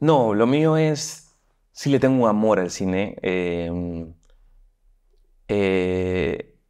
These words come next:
y, y además, yo sé que de rep-,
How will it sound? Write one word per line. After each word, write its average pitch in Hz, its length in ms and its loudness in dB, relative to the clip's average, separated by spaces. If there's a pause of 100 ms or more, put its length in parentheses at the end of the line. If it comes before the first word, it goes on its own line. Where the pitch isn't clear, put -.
(140)
y, 98 1400 0 (920)
y 117 100 0
además, 123 540 0 (1120)
yo 113 140 0
sé 127 160 0
que 127 200 2
de 110 120 2
rep-, 98 400 -4